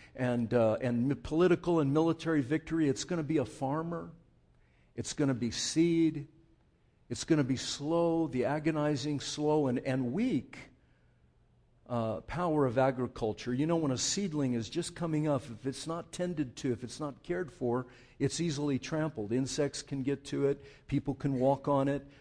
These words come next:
Uh, too much rain will destroy it. Not enough rain will destroy it. Very fragile. Life is fragile, especially at its beginnings.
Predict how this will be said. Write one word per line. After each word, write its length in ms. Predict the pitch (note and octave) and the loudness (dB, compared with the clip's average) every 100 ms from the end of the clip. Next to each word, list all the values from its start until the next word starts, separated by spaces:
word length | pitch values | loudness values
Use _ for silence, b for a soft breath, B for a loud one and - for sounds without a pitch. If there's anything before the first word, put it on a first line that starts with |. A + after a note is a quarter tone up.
| B | B
Uh, 140 | A#2 G#2+ | -2 -2
too 200 | - F3 | 0 2
much 280 | D#3+ D#3 | 2 2
rain 340 | C#3+ C#3+ D#3+ D#3+ | 2 4 6 4
will 120 | D3 | 0
destroy 520 | C#3+ C#3 - D#3 D#3 | -2 -4 0 4 4
it. 100 | D#3 | 4
Not 220 | A#2 C3 | 2 2
enough 300 | D3 D3+ D3 | 4 2 2
rain 300 | C#3+ D3+ D#3+ | 0 0 0
will 100 | D#3 | -2
destroy 500 | C#3+ C#3 - D#3 D3+ | -6 -10 -8 -4 0
it. 240 | D3 D3+ - B B B B _ _ - | -2 -4 -12 B B B B _ _ -4
Very 200 | D#3+ G#3+ | -2 -2
fragile. 600 | - F3 F3+ D#3 B2 A2 | -2 -2 -2 -2 -4 -4
Life 320 | F#3 A#3 - | -4 -4 -2
is 120 | E3 | -2
fragile, 600 | - - F3 F3 B2+ A2 - _ _ _ _ _ _ _ _ _ - | -4 -8 -6 -6 -8 -12 -14 _ _ _ _ _ _ _ _ _ -6
especially 500 | - F#3+ - D#3+ C#3 | -2 0 2 4 4
at 100 | B2+ | 2
its 160 | A2+ | -2
beginnings. 840 | - A2+ A#2 F#2+ E2 - - - | -4 -2 -2 -2 -6 -14 -16 -14